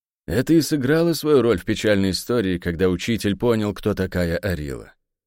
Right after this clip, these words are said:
Дальше вы знаете. Долгая война всех против всех. Волшебники, таувины, Астор, люди. Но вы победили. Дейт наконец-то сел, и Виру с Тео пришлось подвинуться.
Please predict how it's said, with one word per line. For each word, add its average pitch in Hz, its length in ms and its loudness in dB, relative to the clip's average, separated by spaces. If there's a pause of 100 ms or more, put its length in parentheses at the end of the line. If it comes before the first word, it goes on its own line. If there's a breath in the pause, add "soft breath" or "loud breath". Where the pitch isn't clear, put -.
(440)
Дальше 123 400 0
вы 80 100 -2
знаете. 65 560 -14 (720)
Долгая 90 440 2
война 82 340 0
всех 104 360 -2
против 92 360 -2
всех. - 420 -10 (480)
Волшебники, 107 960 2
таувины, 101 760 2 (100)
Астор, 120 640 2
люди. 98 640 -2 (760)
Но 76 260 0
вы 73 140 0
победили. 90 640 0 (480)
Дейт 76 260 -2
наконец-то 80 520 0
сел, 143 280 2
и 117 240 -2
Виру 120 320 2
с - 80 -8
Тео 95 300 2
пришлось 92 440 0
подвинуться. 73 640 -2